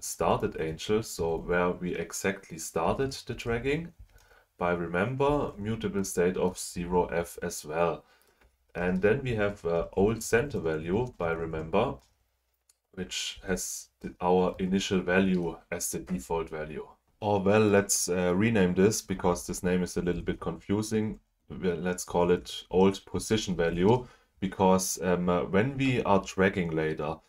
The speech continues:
then we always need the old positioner and do some calculations and add our old position to get the new positioner.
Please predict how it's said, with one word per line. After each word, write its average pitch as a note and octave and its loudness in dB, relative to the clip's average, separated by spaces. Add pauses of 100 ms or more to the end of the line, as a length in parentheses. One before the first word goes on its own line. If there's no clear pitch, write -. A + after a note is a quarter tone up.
(340)
then A2+ 4
we G2+ -2
always A2 4
need A2+ -2 (100)
the F#2+ 2
old C3 6
positioner A#2+ 2 (400)
and F#2+ 4 (300)
do A#2 0
some G2 2
calculations F#2+ 2
and G2+ 0 (320)
add C3+ 4 (200)
our G2+ 6
old A2 6
position C3+ 2
to B2 -2
get G2+ 4
the G2+ 4
new G2 4
positioner. E2 -6